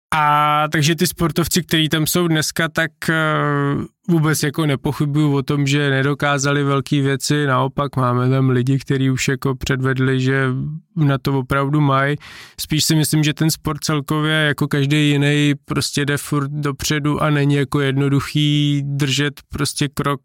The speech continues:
eh, s tím světem, když si to vezmu, kolik jako lidí dělá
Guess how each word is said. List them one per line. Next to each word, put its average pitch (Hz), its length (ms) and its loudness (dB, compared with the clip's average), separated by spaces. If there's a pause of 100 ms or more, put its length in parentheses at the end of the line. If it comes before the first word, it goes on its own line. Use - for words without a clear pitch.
(220)
eh, 151 40 -2 (880)
s - 80 -8
tím 147 200 0
světem, 147 800 0
když 160 320 -4
si 135 120 -4
to 151 140 -4
vezmu, 147 340 2 (420)
kolik 147 280 0
jako 143 260 0
lidí 147 340 2
dělá 143 600 2